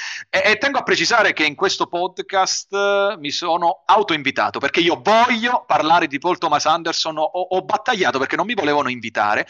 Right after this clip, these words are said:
e io ho detto: "Se non mi invitate, vi faccio saltare il canale."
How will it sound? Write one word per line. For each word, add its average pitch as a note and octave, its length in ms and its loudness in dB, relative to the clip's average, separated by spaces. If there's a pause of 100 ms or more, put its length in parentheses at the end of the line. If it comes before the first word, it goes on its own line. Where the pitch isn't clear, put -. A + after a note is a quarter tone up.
(200)
e F3+ 80 -2
io F#3+ 100 4
ho - 40 0
detto: A#2 360 -6
"Se F#3+ 460 0
non F#3+ 400 2
mi C#3 140 -4
invitate, B2+ 720 2
vi C3 200 -12
faccio C#3+ 680 0
saltare D3+ 720 0
il A#2+ 120 -4
canale." G#2 560 -4